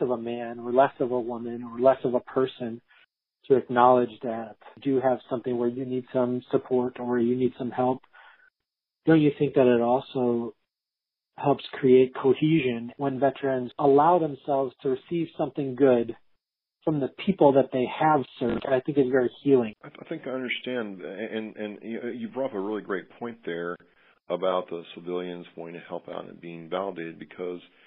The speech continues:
Speaker 2: I would remind our brothers and sisters listening to this podcast that there was a time in this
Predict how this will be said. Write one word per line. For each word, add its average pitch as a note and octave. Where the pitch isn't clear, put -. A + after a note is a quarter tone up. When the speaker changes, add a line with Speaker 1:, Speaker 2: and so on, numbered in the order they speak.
Speaker 2:
I F#2
would G#2+
remind F#2
our F2+
brothers F2
and D#2
sisters -
listening F2+
to D#2+
this -
podcast E2+
that F#2
there G#2
was A#2+
a -
time A#2
in A2+
this E2+